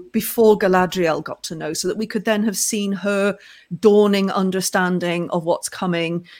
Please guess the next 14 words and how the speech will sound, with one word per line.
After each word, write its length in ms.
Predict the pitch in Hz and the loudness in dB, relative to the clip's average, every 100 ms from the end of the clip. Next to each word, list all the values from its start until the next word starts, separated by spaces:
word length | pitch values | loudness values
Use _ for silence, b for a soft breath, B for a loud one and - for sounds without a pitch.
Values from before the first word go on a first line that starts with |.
| B | B
even 340 | 208 190 190 180 | -4 -2 0 2
though 240 | 175 180 | 4 4
we 220 | 170 185 | 2 0
figured 400 | 170 - 170 165 | -4 -6 -4 -4
it 100 | 170 | -2
out 240 | 175 165 - | 0 -2 -4
kind 160 | 165 | -10
of 60 | - | -8
thing. 160 | 147 | -6
Now, 140 | 165 208 | -2 -2
we 300 | 214 226 240 | -2 0 0
do, 720 | 180 277 277 254 196 170 156 _ - | 2 2 2 2 0 -4 -6 _ -12
I 80 | - | -8
mean, 280 | 175 170 | -8 -10